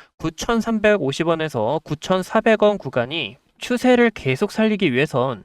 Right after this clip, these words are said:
이 깨져서는 안 되는 구간이기 때문에 정말 중요한 라인이다라고 설명을 드렸습니다. 그래서 현재 이 구간 어떻게 됐죠?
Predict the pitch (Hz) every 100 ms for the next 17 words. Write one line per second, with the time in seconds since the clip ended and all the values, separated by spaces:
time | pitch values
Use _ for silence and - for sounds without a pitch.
0 | - 139 - 233 262 247 233 220 143 131
1 | 160 165 165 - 135 196 180 151 175 175
2 | 120 151 139 - 147 170 185 - - 165
3 | 220 240 160 117 143 139 127 110 127 165
4 | 160 151 147 135 156 135 120 110 117 _
5 | 165 180 262 262 247 202 165 - 147 160
6 | 151 - - 165 160 131 - 190